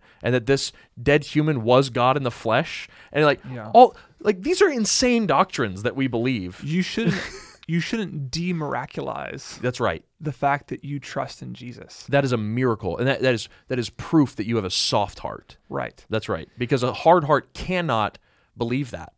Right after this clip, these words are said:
Speaker 1: It refuses to. It, it will chalk it up to anything else. It will
Speaker 2: Right.
Speaker 1: say, "Oh, that's, that's just, uh, people messed with, messed with the, the text, and they made, they made up rumors. Uh, they hid the body. They stole the body. The body was never there." They'll come up with a billion different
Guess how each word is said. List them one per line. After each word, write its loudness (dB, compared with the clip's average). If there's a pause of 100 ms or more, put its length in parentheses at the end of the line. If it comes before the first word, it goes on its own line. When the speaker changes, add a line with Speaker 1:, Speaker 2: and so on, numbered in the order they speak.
Speaker 1:
It -4
refuses -6
to. -10
It, 2
it 0
will -2
chalk 0
it -2
up -6
to -10
anything -4
else. -8
It -2
will -4
Speaker 2:
Right. -6
Speaker 1:
say, 0 (320)
"Oh, 6
that's, 0
that's -2
just, -4
uh, 2
people -2
messed -4
with, -6 (240)
messed -2
with -8
the, -2 (100)
the -4
text, -4
and -4
they -2
made, -2
they -2
made -2
up -4
rumors. -2 (240)
Uh, 2
they -4
hid 0
the 0
body. 2
They -6
stole 0
the 0
body. 2 (240)
The -4
body 4
was -6
never -4
there." 2 (220)
They'll 2
come -4
up -2
with -2
a 0
billion 4
different -2